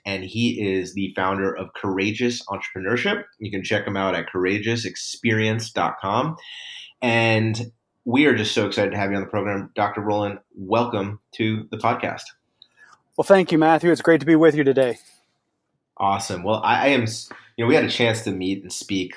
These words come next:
Speaker 1: last week, and I am super excited to just hear about everything that you have going on. We want to inspire our audience, um, but why don't you go ahead and just give,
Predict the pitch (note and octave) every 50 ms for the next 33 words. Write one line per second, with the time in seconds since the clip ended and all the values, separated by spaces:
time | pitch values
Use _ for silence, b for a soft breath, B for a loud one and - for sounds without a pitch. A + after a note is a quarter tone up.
0 | - _ _ - D#2+ D#2+ E2 E2 - - - D3 C#3+ C3 A#2+ - - - A2+ -
1 | - G2 F#2+ G2 G2 G2 F#2+ F#2 F2+ E2 - - - - F3+ F3+ D3+ B2+ - -
2 | - A2+ G#2+ G#2 G2+ G2 G2 G2 - G#2 F#2+ F2 E2 F#2+ F#2+ F#2 E2+ - - -
3 | - _ _ _ _ _ _ _ _ _ _ _ - B2+ C3 B2+ A#2+ A2 A2 G#2+
4 | G#2+ G2+ G#2 G#2+ G#2 G#2+ G#2+ G#2 G2+ E2+ F#2+ F2 E2 F#2 F#2 F#2 F2+ F#2+ F#2+ F#2
5 | F#2 F2 F2 F2 F2 F2+ F2+ G#2 A#2+ B2+ A2+ G2 F#2 F#2 - - G#2 G#2 G2 F#2+
6 | F#2+ F2 F2 F2+ F#2 F2+ F2+ F2+ F2+ F2 F2 E2+ - - - - - - F2+ F2+
7 | F2 F2 F2 E2+ E2+ E2+ E2 E2 D#2+ - - _ F#2+ F2+ E2+ - - - A#2+ C#3
8 | F#3 G3 - D#3+ D3 B2 G2+ G#2 A2+ G#2+ G2 G2 F#2+ - A2+ G#2+